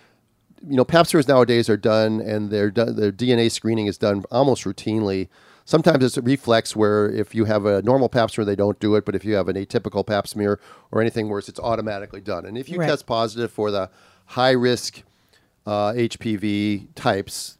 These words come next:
Speaker 1: most common which are sixteen and eighteen, but there's a lot of other ones.
Speaker 2: Got it.
Speaker 1: Then, uh, depending on a, a lot of things, depending on other factors like your age.
Speaker 2: Mm-hmm.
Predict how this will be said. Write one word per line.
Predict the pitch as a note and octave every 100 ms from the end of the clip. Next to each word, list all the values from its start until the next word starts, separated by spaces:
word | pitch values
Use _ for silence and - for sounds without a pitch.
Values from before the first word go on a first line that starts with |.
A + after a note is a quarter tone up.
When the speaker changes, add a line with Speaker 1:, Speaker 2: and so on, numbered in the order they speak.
| -
Speaker 1:
most | A#2 A#2
common | C#3 B2+ A2+
which | -
are | G2
sixteen | - - - G2+
and | F#2
eighteen, | F#2+ - G2+
but | G2
there's | A2 G2
a |
lot | F2+ F2+
of | F#2
other | F#2
ones. | E2+ F2+ - _ -
Speaker 2:
Got | E3 C#3+
it. | - -
Speaker 1:
Then, | G#2+ C3+ C#3 C#3 - _ _ - -
uh, | A#2+ A2+ G#2+ G#2+ G#2 A2 - D3
depending | C#3+ - D#3+ D#3+
on | A#2+ A#2+
a, | A2+ A#2 -
a |
lot | A#2
of | B2
things, | A#2+ G#2
depending | - C#3
on | B2+
other | A#2+
factors | - A#2+ G#2
like | A2 -
your | G#2+
age. | G#2+ G#2 B2 - -
Speaker 2:
Mm-hmm. | F#3 F3